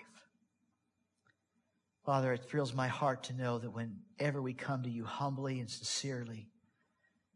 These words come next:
and pray prayers like this, Lord, you do just what we ask. It's, it's right in line with your will.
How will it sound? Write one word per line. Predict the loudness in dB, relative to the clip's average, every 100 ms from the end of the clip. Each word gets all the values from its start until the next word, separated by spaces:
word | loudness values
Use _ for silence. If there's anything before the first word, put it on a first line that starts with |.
| _ _
and | -10 0
pray | 2 2
prayers | 2 2 2 2 0
like | -2 -2
this, | -4 -4
Lord, | -4 -2 -4 -6 -16 _ _ _ _ _ _ _ _
you | -2 0
do | 2 2
just | 2 2 2 0
what | -2
we | 0 2
ask. | 2 2 -2
It's, | -4 -4
it's | -6 0
right | 4 4 2
in | -2 -2 0
line | 2 2 2
with | -2 -4
your | -4 -4
will. | -2 0 0 -2